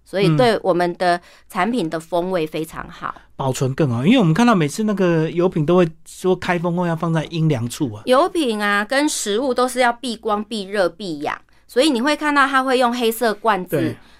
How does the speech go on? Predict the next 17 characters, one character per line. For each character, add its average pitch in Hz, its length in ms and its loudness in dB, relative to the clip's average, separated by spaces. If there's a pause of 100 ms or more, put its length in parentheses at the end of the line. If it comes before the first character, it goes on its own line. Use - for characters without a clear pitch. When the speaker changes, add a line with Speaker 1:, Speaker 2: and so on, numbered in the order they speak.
Speaker 1:
然 180 160 2
后， 240 300 4 (100)
呃， 185 240 2
黑 285 140 -2
色 277 180 0
罐 233 240 0
子 190 160 -14
就 214 140 -4
是 220 120 -10
避 214 380 -8
光 180 280 2
嘛， 165 280 -4
跟 196 120 2 (120)
避 165 200 -2
热 180 280 2
嘛。 110 140 -8 (100)
Speaker 2:
是。 - 60 -20